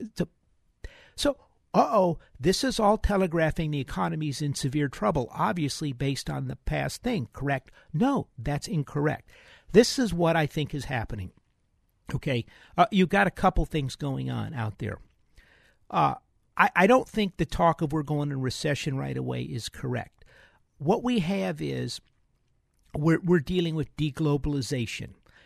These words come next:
So over the last forty years, we've, we've globalized the economy and done business all over the world, lent money to con-, countries to build up. But the problem has been is China in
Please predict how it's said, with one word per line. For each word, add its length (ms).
So 280
over 220
the 80
last 420
forty 320
years, 560
we've, 200
we've 280
globalized 720
the 120
economy 720
and 100
done 220
business 420
all 200
over 160
the 100
world, 420
lent 280
money 260
to 100
con-, 320
countries 400
to 120
build 320
up. 240
But 140
the 60
problem 420
has 140
been 280
is 260
China 440
in 240